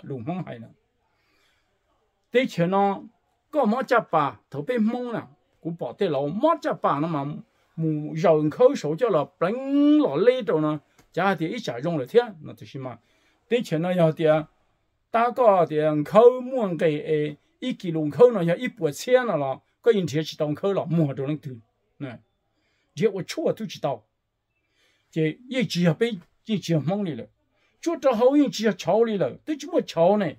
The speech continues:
bên trong cái sự này. Thế, bên lúc nâng, cú chỉ hại này, chỉ hại bên chỉ mấy thu hại việc thì này, này mà giờ nâng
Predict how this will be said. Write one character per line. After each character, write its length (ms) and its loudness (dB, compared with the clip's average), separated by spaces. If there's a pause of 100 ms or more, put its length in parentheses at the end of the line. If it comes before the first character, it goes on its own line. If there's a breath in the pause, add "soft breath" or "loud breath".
bên 140 -8
trong 280 -6
cái 200 2
sự 160 -10
này. 180 -6 (880)
Thế, 200 -2 (460)
bên 160 0
lúc 160 -8
nâng, 380 0 (540)
cú 200 -4
chỉ 140 -6
hại 320 2
này, 200 2
chỉ 120 -10
hại 260 -2
bên 160 -4
chỉ 100 -10
mấy 160 -4
thu 160 -4
hại 320 0
việc 240 -4
thì 120 -2
này, 340 -6 (360)
này 240 0
mà 120 -2
giờ 140 0
nâng 160 0